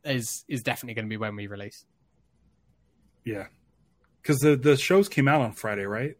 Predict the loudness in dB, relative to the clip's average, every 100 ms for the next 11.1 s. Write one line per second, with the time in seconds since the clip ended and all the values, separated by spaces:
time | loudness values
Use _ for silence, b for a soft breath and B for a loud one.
0 | _ -2 -2 _ -2 0 0 2 8 10
1 | 10 10 8 8 2 4 2 4 2 2
2 | 0 2 0 -2 -4 -4 -2 -2 -2 -2
3 | -4 -4 -2 2 4 4 2 0 -4 -12
4 | b b b b 4 6 6 6 8 10
5 | 8 6 4 6 6 6 4 0 2 2
6 | 2 -2 0 2 2 2 0 2 -2 0
7 | 0 0 0 -2 0 -2 0 0 0 -2
8 | -2 0 0 -2 b b b b _ _
9 | _ 2 2 2 -2 -2 2 0 4 2
10 | 4 0 -2 -8 -12 -4 0 2 0 -4